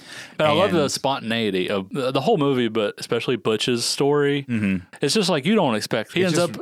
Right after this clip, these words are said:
Speaker 1: of
Speaker 2: seems so
Speaker 1: course,
Speaker 2: random.
Speaker 1: and it's like, Vi-, oh, Vincent's on the toilet. So, oh, yeah, he kills Vincent. And
Speaker 2: Yeah.
Speaker 1: then he runs into Marcellus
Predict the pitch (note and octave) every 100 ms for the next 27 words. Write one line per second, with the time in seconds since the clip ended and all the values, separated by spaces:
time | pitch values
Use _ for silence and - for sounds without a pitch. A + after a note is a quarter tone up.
0 | - - E3 D#3+ D4+ C3+ A#2 A#2 G2+ D3+
1 | D3 D3+ C3 F3+ E3+ A3 B2+ B2 D3 D#3+
2 | C3+ D3 D#3+ D#3 G3 C3+ - B2 A#2 C#3+
3 | C#3+ A#2+ C3 D3 D3+ B2+ C3 C#3 B2+ D#3+
4 | D3+ B2 G#2+ G#2 B2 B2 A#2+ C3+ C3+ C#3
5 | C#3 C#3 D3 - F3+ C3+ A2+ -